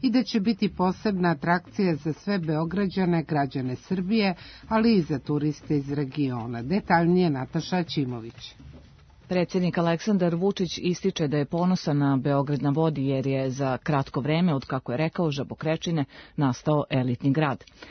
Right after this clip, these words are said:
Speaker 2: Upravo se u tom kompleksu na desnoj obali Save, prema njegovoj oceni, trenutno nalazi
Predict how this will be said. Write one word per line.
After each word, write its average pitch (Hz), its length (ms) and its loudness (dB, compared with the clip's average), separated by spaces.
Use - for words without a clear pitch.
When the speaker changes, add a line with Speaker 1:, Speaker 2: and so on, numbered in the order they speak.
Speaker 2:
Upravo 202 320 2
se 190 140 -2
u 190 80 2
tom 196 240 2
kompleksu 196 580 0
na 131 160 4
desnoj 143 380 2
obali 151 280 2
Save, 160 360 0
prema 135 260 2
njegovoj 135 400 0
oceni, 180 440 2
trenutno 151 460 0
nalazi 170 440 2